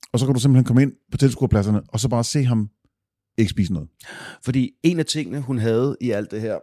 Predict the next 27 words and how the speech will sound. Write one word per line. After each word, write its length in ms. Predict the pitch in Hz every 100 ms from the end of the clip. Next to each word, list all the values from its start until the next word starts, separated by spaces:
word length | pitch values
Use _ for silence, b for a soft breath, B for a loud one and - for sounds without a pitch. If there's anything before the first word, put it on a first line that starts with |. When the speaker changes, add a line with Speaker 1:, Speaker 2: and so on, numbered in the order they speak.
| -
Speaker 2:
og 60 |
nu 120 | 131 127 _ -
foregår 220 | 139 123
jeg 100 | 107
bare 100 | 117 120
lige 100 | 127
hurtigt, 340 | 107 104 104
men 40 | 107
jeg 60 |
vil 20 | 101
bare 100 | 117
lige 100 | 113
sige 200 | - 110
den 120 | 113
der, 160 | 98 67 - b b -
det 80 | 123
er 40 |
den 160 | 117 110
der 160 | 110
med, 400 | 85 98 104 113 - _
at 260 | 95 95 - _ _ _ _ -
ikke 260 | 143 147
spise 560 | - - 120 123 131 120 - _ -
for 100 | 113
at 80 | 101
kurere. 480 | 110 92 90 58 76 - _ _ -
Speaker 1:
Ja. 120 | 98